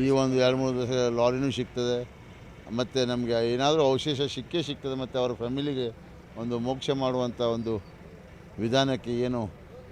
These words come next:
ನಾವು ಸಾಥ್ ನೀಡಬೇಕಂತ ನಮ್ಮ ಒಂದು ವಿಚಾರವನ್ನು ಇಟ್ಕೊಂಡಿದ್ದೇವೆ, ಅದನ್ನು ಕಂಪ್ಲೀಟ್ ಮಾಡ್ತೇವೆ. ನಾಳೆ, ಆ, ಇಂದ್ರಬಾಲನ್ ಅಂತ ತಿಳ್ಕೊಂಡು ಜನರಲ್ ಮೇಜರ್, ಆ, ದಿಲ್ಲಿ ಅವರು,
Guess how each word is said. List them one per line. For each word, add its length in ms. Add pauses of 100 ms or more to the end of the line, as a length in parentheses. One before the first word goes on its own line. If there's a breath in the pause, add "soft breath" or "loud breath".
(560)
ನಾವು 360
ಸಾಥ್ 280
ನೀಡಬೇಕಂತ 480
ನಮ್ಮ 220
ಒಂದು 180
ವಿಚಾರವನ್ನು 480
ಇಟ್ಕೊಂಡಿದ್ದೇವೆ, 420
ಅದನ್ನು 320
ಕಂಪ್ಲೀಟ್ 280
ಮಾಡ್ತೇವೆ. 260
ನಾಳೆ, 440
ಆ, 1200
ಇಂದ್ರಬಾಲನ್ 680
ಅಂತ 160
ತಿಳ್ಕೊಂಡು 420
ಜನರಲ್ 580 (880)
ಮೇಜರ್, 460 (520)
ಆ, 200 (100)
ದಿಲ್ಲಿ 260
ಅವರು, 260